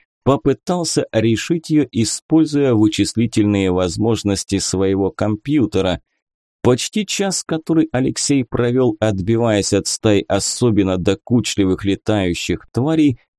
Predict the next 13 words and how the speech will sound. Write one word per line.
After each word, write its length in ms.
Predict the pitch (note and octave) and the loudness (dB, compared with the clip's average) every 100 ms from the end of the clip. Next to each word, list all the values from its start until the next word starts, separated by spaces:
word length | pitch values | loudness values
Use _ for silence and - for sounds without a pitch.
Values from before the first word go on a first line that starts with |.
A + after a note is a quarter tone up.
| - | 0
понадобился 840 | A#2+ C3+ F3 E3 D#3 D3 C3+ C3 | 0 2 -2 -2 0 2 2 0
мощному 760 | A#2+ A#2+ B2 G#2+ - G2 F#2 F2 | 2 2 2 0 -2 -2 0 -2
процессору, 840 | - F2+ E2 - D#3+ D#3+ D#3 C#3+ | -2 -4 -4 -2 -2 -2 -4 -4
чтобы 500 | B2 - C#3 B2 A#2+ | -4 -4 -2 0 -2
пробиться 840 | G#2 - G#2 F2+ A2+ C3 - G#2+ | -2 -4 -2 0 -2 -2 0 -2
через 340 | G2 G2 F#2+ - | 0 -2 -2 -6
все 420 | - - - A#2 B2+ | -10 -8 -2 0 2
ветвления 800 | G#2+ G#2 G2+ G#2+ F#2+ E2+ F#2 | 2 2 0 2 2 0 -2
следствий. 840 | F2+ - B2 A2 E2+ - F#2 F2 - _ _ _ _ _ - | -2 -2 0 0 -2 -4 -2 -2 -4 _ _ _ _ _ 0
Итоговое 840 | A2 - A#3+ G#3+ A#3 G#3 E3+ D#3 | 0 2 -2 0 -2 -2 0 2
решение 760 | D3+ C#3+ - F#3 F#3 E3+ D3+ C#3 | 4 2 0 -2 -2 -2 0 0
рассмешило 1000 | B2+ C#3 - C#3 D3 - - C#3+ G#2+ G2 | 0 -2 -2 0 0 -2 -4 0 0 0
Алексея. 800 | G2+ A2 A2 - - E2 C2+ | -2 -2 -4 -6 -4 -4 -4